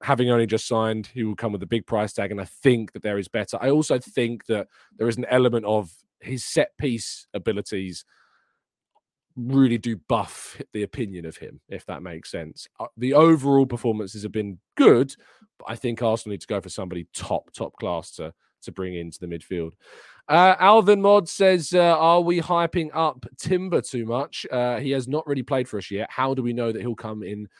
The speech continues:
and deliver from day one?" The answer is we don't know.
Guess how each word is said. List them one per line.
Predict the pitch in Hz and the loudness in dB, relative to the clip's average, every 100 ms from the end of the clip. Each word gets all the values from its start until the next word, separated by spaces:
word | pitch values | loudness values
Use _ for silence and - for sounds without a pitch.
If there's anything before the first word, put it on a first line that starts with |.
| _ _ | _ _
and | 127 120 | -10 -8
deliver | 123 113 117 107 | -4 -2 -2 -4
from | - 104 | -8 -8
day | 104 101 | -4 -4
one?" | 101 98 90 _ _ _ - | -2 -4 -6 _ _ _ 2
The | 202 | 4
answer | 269 - 127 | 4 2 -2
is | 87 | -2
we | 110 | -4
don't | 110 98 95 | -2 -2 -4
know. | 65 73 | -14 -20